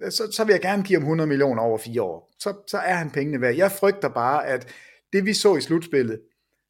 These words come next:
var så, altså, virkelig, virkelig flot, at det, det er svært at forestille sig, at han kan holde det niveau he-, hele vejen igennem. Og han er en mindre guard, og jeg ved godt, at hans far er blevet hyret i New York, og det kan da godt være, at det gør ham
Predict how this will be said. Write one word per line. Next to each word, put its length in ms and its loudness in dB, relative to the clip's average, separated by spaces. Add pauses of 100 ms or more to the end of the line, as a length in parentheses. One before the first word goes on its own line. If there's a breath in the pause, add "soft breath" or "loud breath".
(240)
var 220 2
så, 280 0 (680)
altså, 200 -6 (120)
virkelig, 380 -2
virkelig 300 -4
flot, 340 -4
at 120 -14
det, 120 -4 (100)
det 80 -4
er 60 -4 (100)
svært 260 0 (280)
at 60 -10
forestille 380 -6
sig, 80 -8
at 80 -8
han 160 -10
kan 200 -14
holde 220 0
det 140 -4
niveau 300 -6
he-, 220 -8
hele 200 -8
vejen 180 -8
igennem. 220 -8
Og 60 -12
han 120 -8 (100)
er 160 -6 (100)
en 140 -6
mindre 400 -4
guard, 240 -4 (440 soft breath)
og 120 0
jeg 80 6
ved 180 6
godt, 160 4
at 40 -4
hans 160 -6
far 280 2
er 60 -6
blevet 200 -4
hyret 240 -4
i 60 -2
New 140 -4
York, 200 0
og 60 -2
det 60 0
kan 60 0
da 140 0
godt 100 0
være, 120 2
at 60 -10
det 100 -8
gør 140 -2
ham 220 -6